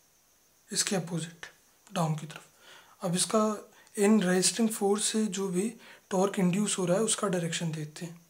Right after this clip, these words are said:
तो ये है clockwise, तो जो applied torque होगा, वो होगा counter clockwise। टॉर्क टू, इनका नेम कर देते हैं। ए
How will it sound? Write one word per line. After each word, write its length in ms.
तो 120
ये 340
है 140
clockwise, 600
तो 100
जो 160
applied 340
torque 220
होगा, 220
वो 80
होगा 220
counter 340
clockwise। 480
टॉर्क 320
टू, 120
इनका 260
नेम 240
कर 120
देते 300
हैं। 180
ए 120